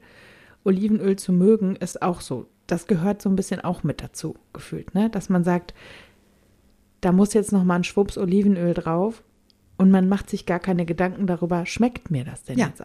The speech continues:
Speaker 2: genau.
Speaker 1: eigentlich oder nicht?
Speaker 2: Das
Speaker 1: Weil
Speaker 2: ist so gelernt, weil Olivenöl ja auch so gesund ist und es ist ja die Mittelmeerdiät und die Italiener schütten das ja auch überall drauf, deswegen muss das ja gut sein.
Speaker 1: Wir haben in
Speaker 2: Aber
Speaker 1: Deutschland auch das Leinöl, was zum Beispiel auch mega gesund
Speaker 2: Aber
Speaker 1: ist
Speaker 2: was
Speaker 1: und
Speaker 2: ist,
Speaker 1: ganz
Speaker 2: wenn
Speaker 1: anders
Speaker 2: ich,
Speaker 1: schmeckt.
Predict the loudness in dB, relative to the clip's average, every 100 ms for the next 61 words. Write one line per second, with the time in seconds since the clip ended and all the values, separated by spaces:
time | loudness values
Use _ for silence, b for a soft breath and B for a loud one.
0 | -8 -4 -4 -6 -12 -14 -12 -12 -14 -20
1 | 0 4 6 6 4 4 2 2 4 4
2 | 4 -2 0 0 2 0 0 -2 -4 -6
3 | -6 -4 0 2 2 0 -4 -4 -8 -8
4 | -6 -6 -4 -4 -2 2 2 2 -2 -4
5 | -2 -2 -4 -8 -10 B B B B -2
6 | 0 -2 0 2 0 -2 -2 -2 -2 -6
7 | -4 -2 0 0 0 -4 -2 -4 -4 -6
8 | -4 -2 -2 -4 -6 -8 -2 -2 0 2
9 | 2 2 -2 B B B B _ -4 0
10 | 4 4 6 4 4 2 2 0 -4 0
11 | 0 2 2 0 -2 -4 -6 -4 -2 -2
12 | -2 -2 -2 -4 -4 -8 -6 -2 0 0
13 | -2 -2 -2 0 0 0 -6 -12 -14 _